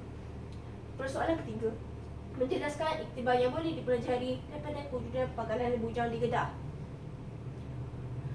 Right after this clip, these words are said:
Kepentingan, ke-, kepentingan kedudukan lokasi strategik. Pangkalan Lembah Bujang membuktikan bahawa kedudukan geografi yang baik, berhampiran laut, sungai dan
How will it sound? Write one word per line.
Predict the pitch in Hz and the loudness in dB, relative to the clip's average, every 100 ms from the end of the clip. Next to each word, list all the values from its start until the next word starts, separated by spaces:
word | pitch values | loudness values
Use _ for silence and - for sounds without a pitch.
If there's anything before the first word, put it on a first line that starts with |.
| - - - | -4 -6 -4
Kepentingan, | - - 339 392 415 - - - | -4 -2 2 2 0 -4 -6 -2
ke-, | 339 330 - | -2 -2 -6
kepentingan | - 294 330 381 392 | -8 -2 2 4 4
kedudukan | 330 262 254 311 294 262 | 2 0 -4 -2 0 2
lokasi | 254 262 269 269 | 2 0 -4 -6
strategik. | - - 254 247 262 240 208 - - - | -6 -4 0 0 0 -4 -4 -6 -10 -8
Pangkalan | 262 254 302 349 247 | -4 0 6 6 6
Lembah | 233 240 | 6 6
Bujang | 240 226 220 | 6 2 0
membuktikan | 226 226 240 254 254 262 | 0 -4 -6 -4 -4 -2
bahawa | - 220 233 240 | -2 0 2 2
kedudukan | 254 277 285 294 320 330 - - - - | 0 -6 -6 -6 -4 -4 -4 -10 -10 -8
geografi | 277 294 277 277 294 302 | -6 -4 -2 -4 -6 -4
yang | 294 | 0
baik, | 233 220 254 - - | 2 4 2 0 -4
berhampiran | 233 - - - 254 - 247 311 302 247 | -2 -2 -4 -6 -6 -6 -8 -4 0 2
laut, | 226 294 - - - - | 2 0 -4 -8 -10 -8
sungai | - 262 262 269 - - | -8 -6 -6 -6 -6 -6
dan | 262 | -6